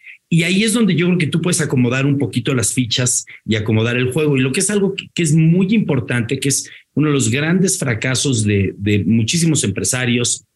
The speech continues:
de, de muchos emprendedores, es el que seas bueno para una cosa, no quiere decir que vas a ser bueno para otra.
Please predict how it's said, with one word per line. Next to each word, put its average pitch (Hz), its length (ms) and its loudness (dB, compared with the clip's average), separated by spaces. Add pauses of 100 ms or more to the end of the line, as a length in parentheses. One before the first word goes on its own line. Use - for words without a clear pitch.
(420)
de, 107 320 0
de 117 100 0
muchos 156 380 2
emprendedores, 110 880 0 (760)
es - 300 -4
el 139 240 -2
que 156 240 -2
seas 208 460 0
bueno 202 340 2
para 127 280 -2
una 175 340 0
cosa, 147 480 -2 (400)
no 143 280 2
quiere 208 180 0
decir 190 300 0
que 185 100 -4
vas 170 180 -2
a - 40 -2
ser 170 180 0
bueno 175 300 2
para 160 240 -2
otra. 175 480 -6